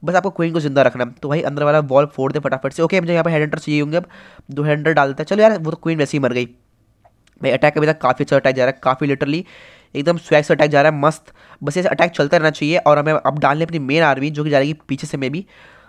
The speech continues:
तो ओके, तो ओके ये हॉक्स कहाँ से आ गए भाई, मैंने हॉक्स क्यों डाल दिए भाई, मैंने दो हॉक्स वेस्ट कर दिए अपने। चलो यार कोई ना, हॉक्स वेस्ट हो गए तो अब कुछ नहीं कर सकते। तो मैं एक काम करता हूँ, फिर दो यहाँ से और डालता हूँ और पूरी अपनी आर्मी डालते हैं इस साइड से,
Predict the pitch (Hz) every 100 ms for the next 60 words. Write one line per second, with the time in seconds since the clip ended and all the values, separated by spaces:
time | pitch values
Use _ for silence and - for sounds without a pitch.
0 | _ _ 107 123 160 143 143 139 139 -
1 | _ 123 156 165 135 151 - 160 151 120
2 | 120 123 165 - _ _ - 151 147 160
3 | - 185 156 131 135 139 175 185 180 156
4 | 160 156 170 165 175 - 151 139 131 123
5 | 117 _ _ _ _ _ _ - 196 185
6 | 180 160 156 156 147 147 143 143 143 139
7 | 131 139 143 135 - - 143 131 131 -
8 | 180 - - - 143 151 147 147 151 151
9 | 160 156 139 151 143 - 131 143 139 139
10 | 175 196 _ - 139 156 156 156 156 135
11 | 139 151 143 139 156 - 139 143 -